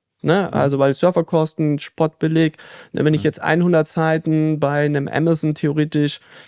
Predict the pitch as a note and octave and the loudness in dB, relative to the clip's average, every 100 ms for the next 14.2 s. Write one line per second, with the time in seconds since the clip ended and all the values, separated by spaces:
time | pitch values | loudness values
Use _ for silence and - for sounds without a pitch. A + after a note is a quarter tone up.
0 | - _ - C3+ C3 C3 C3 C3+ C3 C3+ | -20 _ -4 0 0 -2 -2 -2 -2 -2
1 | C3+ C#3+ C3+ B2+ C3 C3 F#3 - - - | -4 -4 -2 -2 -2 2 2 0 -8 0
2 | E3+ E3 C#3+ C#3 D#3+ - D3+ C#3+ - - | 2 2 2 0 -4 -4 -2 -2 -4 -4
3 | C#3+ D#3 D3+ - C#3+ C3+ D#3+ D#3 E3 F3+ | 0 2 0 -2 -4 -2 0 2 2 0
4 | D3+ C#3 - _ - - C3+ - A#2 - | -4 -6 -8 _ -8 -2 -2 -2 -6 -8
5 | - - _ _ _ _ - B2+ B2+ C3 | -14 -16 _ _ _ _ -6 -4 0 0
6 | D3 E3 - F#3 - - F3+ F3 - E3+ | 2 2 0 -10 -12 -4 -2 0 0 0
7 | E3 D#3+ - D#3+ - D#3+ E3+ E3 E3+ E3 | 2 0 -4 -6 -2 0 2 0 0 0
8 | C#3+ D3 E3 D#3+ D#3+ - C3+ - D3+ E3 | 2 2 2 0 -4 -2 -2 0 2 2
9 | E3+ D#3+ F3+ E3+ - C#3+ C#3+ C#3+ C#3+ D#3+ | 0 -2 0 0 0 0 0 0 0 -2
10 | E3+ - D#3+ - C#3 D3+ - E3+ D#3+ D3+ | -2 -4 -4 -2 0 0 0 -4 -2 -4
11 | - D3 - C3+ - D#3 - D#3+ D#3 - | -4 -10 -8 -10 -8 -4 2 4 4 0
12 | D3+ - C#3 C3 D3 E3+ F3+ E3 - D#3+ | -4 -2 -2 0 2 2 2 -2 -2 -2
13 | G#3+ - - - - C#3+ C#3+ - D#3 E3+ | -4 -10 -20 -16 -4 -2 0 2 4 4
14 | A#2+ A#2 | 2 -8